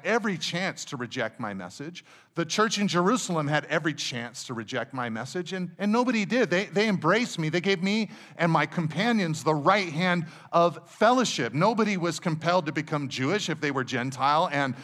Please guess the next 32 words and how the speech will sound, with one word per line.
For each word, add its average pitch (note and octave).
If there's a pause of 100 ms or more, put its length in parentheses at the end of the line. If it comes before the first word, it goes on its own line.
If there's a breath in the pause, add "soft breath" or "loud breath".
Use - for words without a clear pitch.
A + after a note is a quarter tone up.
(120)
now C#3
believers. C3
And F3+
so E3+
I F#3+
don't G#3
know E3+
why C#3+
you D3+
guys D3+
are C#3
saying G3 (240 loud breath)
that D#3
my D3
story F3
doesn't D#3
match C#3
up D#3
with A#2
the C3+
gospel. C#3
So D#3
he D3
defended C#3
the C3
gospel A#2+
of A2
grace G#2+
with G#2+
his G2
story D#3
first. -